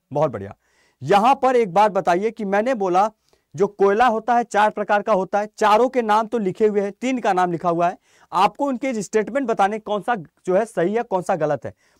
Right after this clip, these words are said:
मतलब सही कौन सा specially। तो देखिए, पिट जो है आपका सबसे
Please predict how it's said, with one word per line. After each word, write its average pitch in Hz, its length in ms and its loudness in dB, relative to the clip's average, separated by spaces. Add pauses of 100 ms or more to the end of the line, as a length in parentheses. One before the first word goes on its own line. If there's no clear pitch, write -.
मतलब 220 120 2
सही 220 300 0
कौन 208 200 -2
सा 190 120 -2
specially। 131 480 -10 (480)
तो 196 40 -2
देखिए, 233 180 -2 (160)
पिट 247 200 -6
जो 240 180 -2
है 233 140 2
आपका 233 300 2
सबसे 233 380 -6